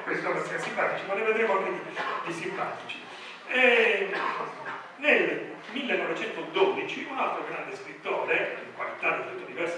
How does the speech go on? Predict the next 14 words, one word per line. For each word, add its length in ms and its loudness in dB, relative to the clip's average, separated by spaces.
da 80 -8
Herbert 220 -10
George 180 -14
Wells, 440 -2
ma 300 -4
in 60 -18
qualche 200 -12
maniera, 280 0
eh, 300 -4
importantissimo, 960 -4
Edgar 360 -2
Rice 160 -2
Burroughs, 440 -4
l'autore 580 0